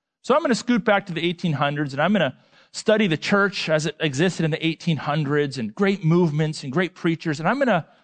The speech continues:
pattern my faith after Christians in the eighteen hundreds.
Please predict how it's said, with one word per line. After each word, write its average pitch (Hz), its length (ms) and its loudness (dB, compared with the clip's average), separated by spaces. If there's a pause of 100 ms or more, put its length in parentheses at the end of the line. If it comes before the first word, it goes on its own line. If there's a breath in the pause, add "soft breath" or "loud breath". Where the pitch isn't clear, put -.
pattern 196 440 0
my 170 240 2
faith - 560 -2
after 131 540 -4 (360)
Christians 214 440 2
in 147 80 -6
the 160 120 -6
eighteen 143 280 -4
hundreds. - 520 -14